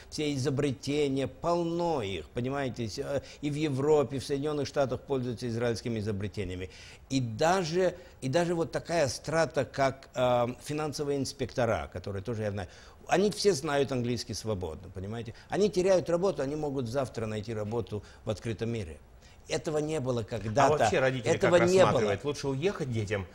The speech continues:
Speaker 2: уехать из Израиля куда-либо? Или лучше, чтобы ребёнок был недалеко от меня, но, э, д-, не, ка-, скажем так, опасном, как нам кажется, в Израиле?
Speaker 1: Well, во-первых,
Speaker 2: Как вам кажется?
Speaker 1: оп-, во-первых, вопрос здесь опять не опасный. Вопрос здесь, когда о-, он потерял работу,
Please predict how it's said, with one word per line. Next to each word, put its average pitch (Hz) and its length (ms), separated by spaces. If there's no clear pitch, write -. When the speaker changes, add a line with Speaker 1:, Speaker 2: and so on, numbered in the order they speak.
Speaker 2:
уехать 160 400
из 127 100
Израиля 110 400
куда-либо? 95 720
Или 143 160
лучше, 180 380
чтобы 139 240
ребёнок 139 400
был 127 180
недалеко 117 460
от 107 100
меня, 131 260
но, 113 500
э, - 20
д-, 113 100
не, 135 240
ка-, 131 200
скажем 120 280
так, 117 200
опасном, 139 640
как 117 160
нам 113 160
кажется, 104 320
в 95 60
Израиле? 82 360
Speaker 1:
Well, 170 140
во-первых, 180 440
Speaker 2:
Как 185 80
вам 107 100
кажется? 160 320
Speaker 1:
оп-, 151 100
во-первых, 175 520
вопрос 160 440
здесь 156 220
опять 143 260
не 151 80
опасный. 143 360
Вопрос 139 440
здесь, 123 300
когда 117 500
о-, 131 200
он 131 220
потерял 113 400
работу, 101 520